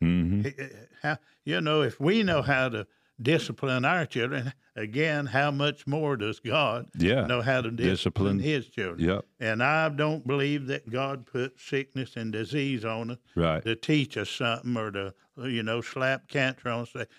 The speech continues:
Speaker 2: "Now see if you can learn something from that."
Speaker 1: Yeah.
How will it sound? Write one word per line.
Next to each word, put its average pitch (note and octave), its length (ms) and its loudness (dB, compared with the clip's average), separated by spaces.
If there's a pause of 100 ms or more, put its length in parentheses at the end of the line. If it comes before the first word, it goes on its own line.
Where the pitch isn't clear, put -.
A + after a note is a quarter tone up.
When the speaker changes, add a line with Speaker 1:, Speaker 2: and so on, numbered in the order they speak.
Speaker 2:
"Now B2+ 480 0
see C#3+ 240 -2
if C3 140 -6
you C#3 140 -2
can B2 160 0
learn B2 380 -2
something B2 420 -8
from G#2 200 -8
that." C3 340 -4 (120)
Speaker 1:
Yeah. G#2+ 200 4